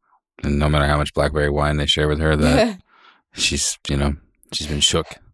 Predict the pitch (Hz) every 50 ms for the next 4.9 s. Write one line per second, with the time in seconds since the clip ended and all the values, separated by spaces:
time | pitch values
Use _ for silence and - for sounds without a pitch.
0 | _ _ _ - 320 370 370 359 359 - - - 311 262 220 - - 247 247 240
1 | 233 220 214 202 202 208 190 202 233 196 185 202 208 214 226 220 214 208 196 180
2 | - 190 190 190 202 226 247 247 233 220 - - 196 196 196 180 196 196 190 196
3 | 208 202 190 180 170 190 214 226 220 214 202 196 175 165 185 202 208 202 - -
4 | - 226 220 220 220 214 190 - - 220 196 196 196 196 196 196 180